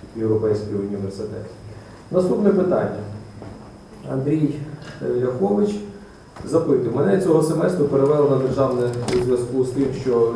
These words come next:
людину відчислили, і я зайняв її місце, і рейтинг у мене високий, і в відповідності до положення ректора і постанови Кабінету Міністрів України мені мали б начисляти стипендію з наступного місяця, тобто з березня,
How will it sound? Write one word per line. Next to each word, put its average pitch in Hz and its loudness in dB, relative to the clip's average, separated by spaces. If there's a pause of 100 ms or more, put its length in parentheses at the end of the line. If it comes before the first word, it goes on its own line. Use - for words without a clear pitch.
людину 123 0
відчислили, 151 -2
і 127 0
я 139 0
зайняв 131 2
її 117 -4 (100)
місце, 139 -2 (400)
і 123 4
рейтинг - 2 (140)
у 127 0
мене 123 2
високий, 143 0
і 127 -2
в 120 -4
відповідності 123 -2
до 120 -2
положення 120 2
ректора 117 -2
і 110 0
постанови 110 -2
Кабінету 110 -2
Міністрів 110 -6
України 165 0
мені 131 0
мали 127 0
б 120 -2
начисляти 127 -4
стипендію 160 -2 (680)
з 117 -8
наступного 127 0
місяця, 147 -2
тобто 135 0
з 120 -2
березня, 107 2